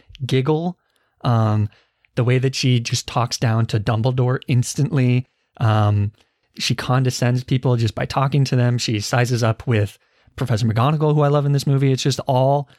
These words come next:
such an amazing character. And the thing that I really love about her is that she is almost the most evil character in the movie or in the series because she's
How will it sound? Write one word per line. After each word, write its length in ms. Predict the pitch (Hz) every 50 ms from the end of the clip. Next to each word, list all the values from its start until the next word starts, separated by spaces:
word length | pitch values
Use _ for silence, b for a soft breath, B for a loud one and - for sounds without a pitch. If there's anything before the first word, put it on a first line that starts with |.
| b b b b b b b
such 400 | _ - - - 127 127 - -
an 80 | 139 123
amazing 480 | 113 107 104 104 104 107 110 110 107 104
character. 400 | - 120 113 110 117 - 139 131
And 180 | 143 143 135
the 60 | 131
thing 200 | 123 - 151 160
that 100 | 165 165
I 40 | 156 127
really 480 | 113 104 110 113 135 160 160 147 139
love 180 | 117 110 110 113
about 260 | 123 135 135 131 143
her 160 | 147 151 147 - _ _ _ _ _
is 140 | - 135 -
that 180 | 139 127 120 -
she 220 | - - 170 156
is 140 | 147 139 139
almost 480 | 143 135 143 143 135 131 123 - - b b b b b b -
the 60 | 135
most 460 | 131 135 135 135 131 131 - - - _ _ _ _ _ _ _ _ -
evil 480 | - 135 127 127 139 151 165 165 - _ _ _ _ _ _ _ _ -
character 460 | - 135 131 139 - - 165 165 165
in 220 | - - 147 131 123
the 60 | 117
movie 500 | 110 110 110 117 135 151 175 180 180 170
or 140 | 147 120 113
in 120 | 117 113
the 60 | 110 107
series 520 | - - - 127 139 160 190 220 220 b b b b b b b
because 420 | - 175 - - 165 165 156 147 - -
she's 400 | - - - 170 170 160 147